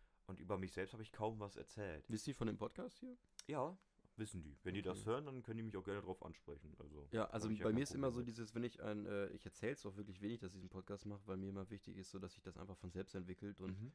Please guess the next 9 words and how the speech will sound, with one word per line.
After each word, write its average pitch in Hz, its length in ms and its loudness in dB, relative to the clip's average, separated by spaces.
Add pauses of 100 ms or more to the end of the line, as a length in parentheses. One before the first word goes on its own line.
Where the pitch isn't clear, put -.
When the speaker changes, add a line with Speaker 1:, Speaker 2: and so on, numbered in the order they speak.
(120)
Speaker 2:
dass 92 160 -8
die 92 120 -6
Leute 95 260 -2
das 98 160 -2
vielleicht 92 240 -2
unter 92 180 -2
sich 101 160 -2
teilen. 95 400 2 (560)
Ähm, 92 400 0